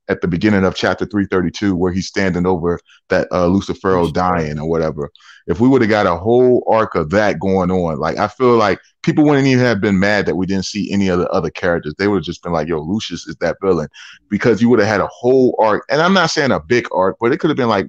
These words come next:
Speaker 1: maybe ten, eight chapters, you know, eight to ten chapters of just someone conquering hell.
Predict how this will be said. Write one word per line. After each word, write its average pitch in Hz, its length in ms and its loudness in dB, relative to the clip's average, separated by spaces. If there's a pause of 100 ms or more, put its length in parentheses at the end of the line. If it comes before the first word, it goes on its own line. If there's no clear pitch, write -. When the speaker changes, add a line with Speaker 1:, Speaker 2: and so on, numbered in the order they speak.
(120)
Speaker 1:
maybe 107 220 -2
ten, 107 400 -4 (680)
eight 110 220 0
chapters, 104 580 -2
you 127 80 -2
know, 104 160 2
eight 101 140 2
to 104 80 -8
ten 104 180 -4
chapters 98 480 -2
of 87 220 0 (300)
just - 360 0
someone 123 380 2
conquering 113 480 -2
hell. 92 400 0